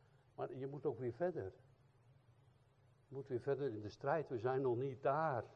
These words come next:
aangekomen in dat koninkrijk van God. We moeten verder. En, eh, zo zien we dat allemaal gebeuren. Vandaar dat ik dacht, "Ja, ik ga dit ook prediken, want ik moet ook verder en ik moet ook verder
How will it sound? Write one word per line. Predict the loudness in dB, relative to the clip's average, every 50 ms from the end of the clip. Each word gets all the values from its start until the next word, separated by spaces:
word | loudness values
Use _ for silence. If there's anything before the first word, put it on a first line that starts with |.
| -4
aangekomen | 0 2 2 4 2 2 -2 2 4 4 6 6 4 2 0 -2 -2 -4 -8 -16 -20 -20 -10
in | -4 -2
dat | -2 -2 0
koninkrijk | 0 0 2 2 2 0 2 2 0 0 0
van | -2 -2 0 4
God. | 6 6 6 6 4 2 -6 -16 -20 -20 -20 -20 -20 -20 -20 -20 -20 -20 -20 -20 -20 _ _ -20 -20 -20 -16 -10
We | -4
moeten | 0 0 0 0 0 2
verder. | 4 4 4 4 2 2 2 -2 -8 -18 -20 -20 -20 -20 _ -20 -20 -20 -20 -20 -20 -20 _ -20 -20 _ -20 _ -20 -20 -20 -20 -20 _ _ -12 -6
En, | -4 -4 -2 0
eh, | -2 0
zo | 0 0 0 0
zien | 0 0 0 0
we | 4
dat | 6 4 4 4 0
allemaal | -4 -2 0 0 0
gebeuren. | 0 -2 2 4 4 4 4 4 2
Vandaar | 0 4 6 6 6 6
dat | 6 2 0
ik | 0 2
dacht, | 2 0 0 2
"Ja, | 0 0 2
ik | 2 0 -2
ga | -2 -2 -2
dit | -2 -2 -2 -2
ook | -2 -2 2
prediken, | 2 4 4 4 2 0 0
want | 0 0
ik | 0 0
moet | 0 0 0 2
ook | 2 0 2 2
verder | 2 4 4 4
en | 4 4
ik | 2 2
moet | 0 0 4 4
ook | 2 2 2
verder | 0 2 2 4 4 4 2 0